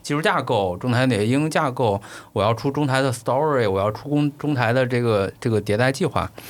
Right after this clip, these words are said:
但当时我会非常的痛苦，因为我发现它虽然也是一个系统，但是这个系统要梳理的不再是我原来那个，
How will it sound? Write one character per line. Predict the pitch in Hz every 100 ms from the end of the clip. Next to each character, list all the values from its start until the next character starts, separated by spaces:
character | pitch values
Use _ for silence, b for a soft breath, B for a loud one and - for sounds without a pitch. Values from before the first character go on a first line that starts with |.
| B B B
但 | 208 190
当 | 180 180 226
时 | - - 127
我 | 143
会 | - 104
非 | 107 147
常 | 120 120
的 | 127
痛 | - 175
苦， | - - - - - -
因 | 156
为 | 175
我 | 170 135 107 104 104
发 | - 165
现 | 165 143
它 | 151
虽 | 170 175
然 | 180
也 | 131 -
是 | - 143
一 | 104
个 | 107 107
系 | -
统， | 135 101 - B B B B
但 | 175
是 | 175 180
这 | 269 208
个 | 120 113
系 | - 160
统 | - 98 104
要 | 120 117
梳 | - - 156
理 | 135 92
的 | 98
不 | 92 120
再 | 151 135
是 |
我 | 110
原 | 95 92
来 | 107
那 | 123
个， | 117 104 80